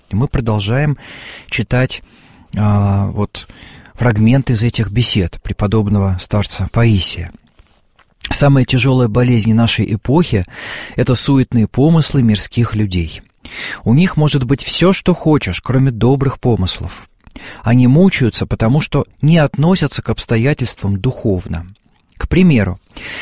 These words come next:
человек едет куда-то на машине. В дороге начинает барахлить двигатель, и он приезжает на место назначения с небольшой задержкой. Имея добрый помысел,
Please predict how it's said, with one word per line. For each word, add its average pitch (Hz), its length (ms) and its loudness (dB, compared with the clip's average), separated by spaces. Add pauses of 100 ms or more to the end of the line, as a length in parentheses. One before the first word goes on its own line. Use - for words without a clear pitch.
(160)
человек 151 420 2
едет 165 280 0
куда-то 127 360 0
на 120 100 0
машине. 98 580 -2 (520)
В - 100 -20
дороге 156 380 4
начинает 131 460 2
барахлить 123 480 -2
двигатель, 120 580 -2 (460)
и - 80 -2
он 175 180 4
приезжает 156 540 2
на 135 100 2
место 139 320 0
назначения 131 600 0
с - 120 -4
небольшой 117 400 0
задержкой. 104 680 -4 (680)
Имея 147 320 4
добрый 175 380 4
помысел, 101 580 0